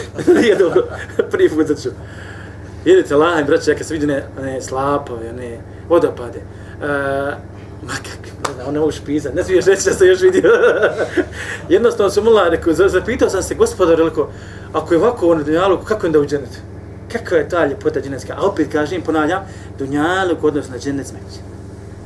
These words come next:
I Allah mi, kako će se ljudi samo kajati, Allah mi? Kako će se ljudi kajati što nisu bili muslimani? Kako će se ljudi kajati što nisu bili muslimani? Al džaba,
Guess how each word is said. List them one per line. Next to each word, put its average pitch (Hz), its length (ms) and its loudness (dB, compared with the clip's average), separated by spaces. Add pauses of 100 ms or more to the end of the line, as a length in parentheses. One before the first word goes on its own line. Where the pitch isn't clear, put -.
(120)
I 139 60 -2
Allah 170 340 0
mi, 143 100 -2 (280)
kako 208 240 -4
će - 140 -8
se 139 120 -4
ljudi 143 240 0
samo 131 320 -6
kajati, 117 320 -10
Allah 123 260 -8
mi? - 60 -12 (460)
Kako - 300 0
će 135 180 -6
se 135 100 -8
ljudi 143 420 0
kajati 170 360 2
što 127 140 -6
nisu 151 360 -2
bili 131 280 -2
muslimani? 113 460 -12 (1400)
Kako 185 300 0
će 147 140 -2
se 135 160 -4
ljudi 160 260 4
kajati 160 300 -2
što - 100 -12
nisu 139 200 -6
bili 120 140 -10
muslimani? 120 360 -10 (480)
Al 117 80 -12
džaba, 170 280 -6